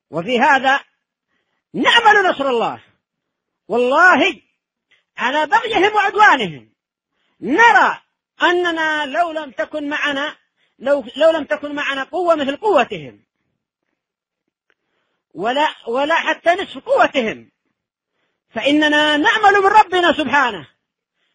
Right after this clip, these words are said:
أن لا يخزينا وأن لا يذلنا، وهذا والله رجاؤنا فيه. فإياكم وما يحصل من الشيطان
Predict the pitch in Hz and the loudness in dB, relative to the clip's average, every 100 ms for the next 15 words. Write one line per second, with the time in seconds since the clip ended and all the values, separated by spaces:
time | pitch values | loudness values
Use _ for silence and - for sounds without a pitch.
0 | _ - 254 320 466 453 339 508 453 262 | _ -6 -2 2 2 2 0 0 2 -2
1 | 143 _ _ _ _ _ _ _ _ _ | -6 _ _ _ _ _ _ _ _ _
2 | _ _ _ _ _ 175 254 320 392 320 | _ _ _ _ _ -6 0 4 4 4
3 | 330 403 233 139 - _ _ _ _ _ | -2 0 0 -2 -14 _ _ _ _ _
4 | _ _ _ _ _ _ _ _ _ _ | _ _ _ _ _ _ _ _ _ _
5 | _ _ - 175 294 294 294 285 311 269 | _ _ -10 -2 0 2 2 2 0 0
6 | 285 269 262 339 339 339 320 392 392 165 | 0 -2 0 0 0 0 -2 -2 -2 -4
7 | _ _ _ _ _ _ _ _ _ _ | _ _ _ _ _ _ _ _ _ _
8 | _ _ _ _ _ _ _ _ _ - | _ _ _ _ _ _ _ _ _ -18
9 | 165 214 240 302 - 285 233 _ _ _ | -10 -2 0 0 0 -4 -4 _ _ _
10 | _ _ _ _ _ _ _ - 202 262 | _ _ _ _ _ _ _ -8 -4 -2
11 | 320 - - 330 320 311 - 294 269 285 | -2 -4 -8 -6 -4 -6 -4 -2 -2 0
12 | 262 170 120 | 0 -2 -10